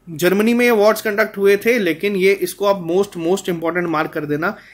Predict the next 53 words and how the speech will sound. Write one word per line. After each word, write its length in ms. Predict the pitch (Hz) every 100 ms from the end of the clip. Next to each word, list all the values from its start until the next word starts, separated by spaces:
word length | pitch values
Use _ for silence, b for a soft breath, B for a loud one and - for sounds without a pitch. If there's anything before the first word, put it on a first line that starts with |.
| B B -
ये 80 | 180
आपको 300 | 151 - 175
पेपर 260 | 143 156
में 180 | 147 165
देखने 260 | 131 131 139
को 120 | 185
मिल 200 | 151 117
सकता 380 | 123 - 117 113
है। 200 | 127 117
ये 60 |
बहुत 360 | 131 143 175 214
इंपॉर्टेंट 440 | 190 185 185 190
है 200 | 185 214 -
हर 280 | - 208
एक 120 | 214 202
एग्जाम 360 | 147 147 143
के 120 | 139
लिए, 100 | 127
फिर 120 | 120 156
वो 80 |
बैंकिंग 480 | 156 160 170 208 214
हो 180 | 190 208
या 60 | 196
कोई 200 | 180 160
भी 120 | 175
एग्जाम 260 | 147 151
हो। 140 | 165 180
रीजन, 340 | 156 160 226
क्योंकि 560 | 254 - - - 175 220
एक 140 | 185
बहुत 300 | 147 165 208
बड़ा 180 | 160 156
अवार्ड 580 | 185 - 151 143 156 185
है, 220 | 196 240
यूनाइटेड 300 | 185 156 165
नेशन 220 | 165 160
सस्टेनेबल 540 | 165 160 170 165 165 165
डेवलपमेंट 520 | 143 151 160 156 147
गोल्स 320 | 143 160 165
का 120 | -
अवार्ड, 520 | 175 143 139 139 165 160
एक्शन 260 | 151 165
अवार्ड 280 | 151 147 147
दिया 180 | 147 143
गया 180 | 143 143
है, 100 | 196
चेंज 360 | 196 196 214
मेकर 300 | 208 202 202
कैटेगरी 460 | 190 175 170 165 165
में 120 | 165
दिया 160 | 151 151
गया 180 | 156
है। 220 | 151 226